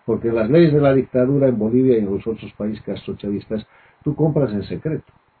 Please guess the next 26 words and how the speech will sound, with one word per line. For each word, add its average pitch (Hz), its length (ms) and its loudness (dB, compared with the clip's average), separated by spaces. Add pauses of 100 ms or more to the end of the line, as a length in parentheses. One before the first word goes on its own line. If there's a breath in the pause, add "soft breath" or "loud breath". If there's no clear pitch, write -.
(420)
En 98 120 -8
las 95 100 -6
leyes 120 220 4
de 117 60 0
la 107 80 0
democracia 101 500 -4
tienes 107 220 -6
que 92 120 -8
comprar 98 380 -4
pública 98 460 -6
y 85 80 -6
abiertamente. 85 760 -8
Entonces, 117 500 -2 (420 soft breath)
eh, 127 360 4
eh, 117 60 -4
el 113 140 -2
ejemplo 170 360 4
de 175 60 8
Bolivia, 139 420 2
que 127 100 0
es 113 120 -4
un 113 120 -4
ejemplo 120 460 -2
que 92 140 -6
se 87 120 -14
está 110 440 -2